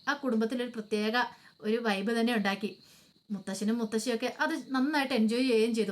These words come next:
ഒരു പേരക്കുട്ടി വന്നു കഴിയുമ്പോഴത്തേനും എങ്ങനെയായിരിക്കും, അപ്പൊ അതേ രീതി തന്നെയായിരുന്നു അവിടെ. പക്ഷെ ജലജയാണെങ്കിലോ അമ്പിനും ബില്ലിനും ആണെങ്കിൽ അടുത്തുമില്ല. ജലജ ആ ഹോസ്പിറ്റലിൽ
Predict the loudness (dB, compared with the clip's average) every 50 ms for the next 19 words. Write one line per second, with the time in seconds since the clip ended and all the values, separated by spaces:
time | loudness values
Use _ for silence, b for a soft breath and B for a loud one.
0 | -4 -8 -10 -8 -6 -4 -4 -4 -4 -6 -6 -6 -4 -2 0 0 2 2 2 2
1 | 2 2 2 2 2 0 0 -2 -2 -2 -2 0 0 2 2 0 0 -2 -2 -4
2 | -6 B B B B B 0 0 2 2 2 2 2 2 2 2 2 2 2 2
3 | 2 2 2 2 2 2 0 0 -2 -4 -8 -10 -12 -14 -12 -10 -8 -8 -6 -6
4 | -6 -6 -8 -4 -2 0 0 2 2 2 2 0 0 -2 B B B B B B
5 | 0 0 2 2 2 2 2 2 2 2 2 2 2 2 4 2 2 2 2 2
6 | 2 2 0 -2 -6 -14 _ -8 -6 -6 -4 -2 0 2 2 2 0 -4 B B
7 | B B -8 -6 -4 -4 -2 0 0 0 0 0 -2 -4 -4 -4 -6 -6 -2 -2
8 | 0 0 0